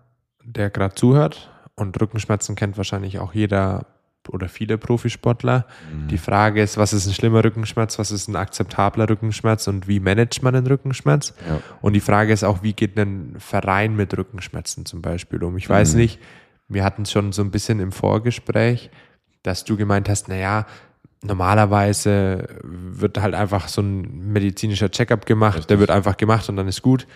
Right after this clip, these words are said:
Speaker 2: Ja.
Speaker 1: Jetzt hast du erzählt, dass du bei München damals, musstest du ins M R T und es wurde sich die Wirbelsäule angeguckt und
Speaker 2: Mhm.
Speaker 1: man hat geschaut, wie sieht die aus, ist da irgendwas auffällig oder nicht.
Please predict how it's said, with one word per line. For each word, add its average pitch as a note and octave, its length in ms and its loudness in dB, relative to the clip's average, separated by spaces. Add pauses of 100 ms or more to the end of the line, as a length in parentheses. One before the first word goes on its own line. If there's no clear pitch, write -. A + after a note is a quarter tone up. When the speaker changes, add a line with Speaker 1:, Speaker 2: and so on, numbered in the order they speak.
(160)
Speaker 2:
Ja. E2+ 100 -2
Speaker 1:
Jetzt E2 160 -2
hast - 160 -2
du A2 40 6
erzählt, G#2+ 300 4
dass G#2 140 0
du A2 100 2
bei G2 580 2
München A#2 320 -2
damals, A2 600 2
musstest - 400 -4
du A2 40 2
ins G2+ 120 -4
M G2 100 -6
R G2 120 0
T A#2 300 4
und G2+ 260 0
es - 180 -6
wurde G2+ 140 -4
sich G2+ 180 -4
die G2+ 140 -4
Wirbelsäule G2 400 0
angeguckt A2 500 0
und F2+ 120 2
Speaker 2:
Mhm. E2+ 40 2
Speaker 1:
man G2 120 4
hat F#2+ 180 2
geschaut, G#2 480 2 (320)
wie G#2+ 100 -2
sieht G#2 300 -4
die A#2+ 100 -4
aus, A2 340 4
ist G#2 200 -6
da F#2+ 60 -2
irgendwas F#2+ 340 -4
auffällig G2 500 2
oder F#2 140 -2
nicht. A#2 420 2